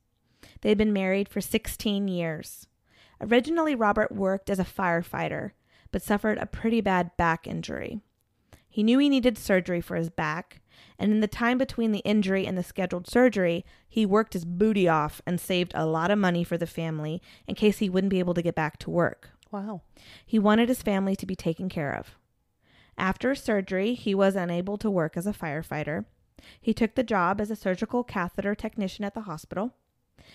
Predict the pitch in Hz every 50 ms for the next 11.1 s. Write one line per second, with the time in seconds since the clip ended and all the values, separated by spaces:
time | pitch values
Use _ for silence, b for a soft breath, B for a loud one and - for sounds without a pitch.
0 | b b b b - - 247 240 226 214 202 196 196 196 214 220 220 - 190 147
1 | 120 - 196 180 175 180 185 170 170 165 - 147 - - - 117 - - - -
2 | - - _ _ _ _ _ _ _ _ _ - - 226 220 208 196 214 208 202
3 | 202 202 202 190 185 170 170 160 165 180 196 208 220 240 247 247 - _ _ _
4 | _ _ _ b b b b b b b b 185 190 190 190 190 - _ 220 -
5 | - - 220 214 208 - _ - 175 170 175 180 - - 226 233 226 - - -
6 | _ - _ _ _ _ - - _ _ 190 175 170 175 185 180 - 208 202 202
7 | 208 214 220 233 240 247 - _ _ _ _ _ _ _ _ _ _ b b b
8 | b b b b - 202 208 214 208 - - - - 196 - - 196 - 196 175
9 | 170 - - - 208 214 - 170 151 - 147 143 143 160 160 185 170 160 - -
10 | 151 143 151 143 - - - - - - - - - _ _ _ - 202 185 165
11 | 185 196 202